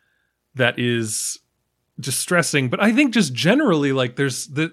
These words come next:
I don't know that I'm even able to describe fully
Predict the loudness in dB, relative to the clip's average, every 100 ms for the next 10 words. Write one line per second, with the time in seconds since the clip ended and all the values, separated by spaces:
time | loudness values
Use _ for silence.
0 | 0 2 2 2 2 2 2 2 0 -4
1 | -2 -2 -2 -2 -4 -8 -10 -10 -6 0
2 | 0 0 -4 -4 0 0 0 -4 -8